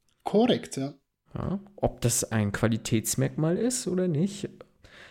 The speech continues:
Speaker 2: wie gesagt, schreibt's in die Kommentare. Ja, wir werden antworten. Und, äh, ihr findet uns. Ich bin mir da sicher, ihr seid alle versiert mit dem Handy, äh, mit den, mit der P-C-Tastatur. Ähm,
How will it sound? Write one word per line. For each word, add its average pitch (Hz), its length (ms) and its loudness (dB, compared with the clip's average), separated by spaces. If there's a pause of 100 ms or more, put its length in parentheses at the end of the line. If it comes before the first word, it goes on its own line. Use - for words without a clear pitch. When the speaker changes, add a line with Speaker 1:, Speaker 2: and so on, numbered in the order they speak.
(140)
Speaker 2:
wie - 80 0
gesagt, 165 260 0
schreibt's - 480 0
in 143 120 2
die 147 60 2
Kommentare. 151 680 -2 (1160)
Ja, 123 320 0
wir 123 180 2
werden 127 360 0
antworten. 139 580 0 (1160)
Und, 113 600 0 (120)
äh, 107 260 0
ihr 151 100 4
findet 185 280 0
uns. 107 360 -6 (720)
Ich - 160 -2
bin 147 220 2
mir 147 120 4
da 131 140 2
sicher, 151 260 -2
ihr 120 120 4
seid 123 220 0
alle 139 200 2
versiert 139 680 0
mit 135 160 0
dem 131 120 2
Handy, 147 420 2 (540)
äh, 117 200 2
mit 127 240 0
den, 123 300 2
mit 117 120 -4
der 120 80 4
P-C-Tastatur. 123 1300 0
Ähm, 101 460 0